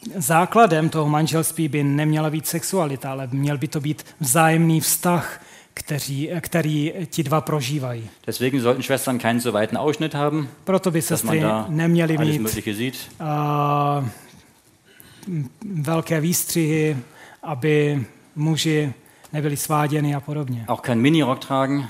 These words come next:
Speaker 1: Žádné minisuk-, minisukně.
Speaker 2: Ja, wo ist jetzt die Grenze, ne?
Speaker 1: A kde je samozřejmě ta hranice? Co je minisukně a co není?
Speaker 2: Aber ich denke, das Knie sollte den Rock schon überdecken.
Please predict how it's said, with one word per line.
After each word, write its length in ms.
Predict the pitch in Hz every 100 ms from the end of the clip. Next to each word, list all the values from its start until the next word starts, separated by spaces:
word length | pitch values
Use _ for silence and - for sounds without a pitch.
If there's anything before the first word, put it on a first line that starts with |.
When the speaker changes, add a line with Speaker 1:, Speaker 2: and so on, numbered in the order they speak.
| -
Speaker 1:
Žádné 420 | 139 151 143 143
minisuk-, 540 | 143 170 170 - 165 233
minisukně. 840 | 180 170 175 - 160 - 156 147 123 _ _ _ - - _ -
Speaker 2:
Ja, 100 | 87
wo 160 | 85 104
ist 120 | -
jetzt 160 | 95 -
die 80 |
Grenze, 320 | 92 123 143 85
ne? 200 | 117 131 - -
Speaker 1:
A 240 | 160 151
kde 200 | 135 156
je 100 | 170
samozřejmě 420 | - 175 156 180
ta 120 | 170 160
hranice? 520 | 180 208 240 - 131
Co 140 | -
je 100 | 202
minisukně 580 | 165 151 - 151 - 165
a 40 | 160
co 160 | -
není? 320 | 190 196 120 92 _ - - - - - _ _
Speaker 2:
Aber 160 | 123 120
ich 80 | -
denke, 260 | 135 135
das 100 | 131
Knie 280 | - 143 156
sollte 220 | 120 123
den 180 | 127 120 101
Rock 160 | 117 -
schon 180 | 151
überdecken. 500 | 123 95 90 92 143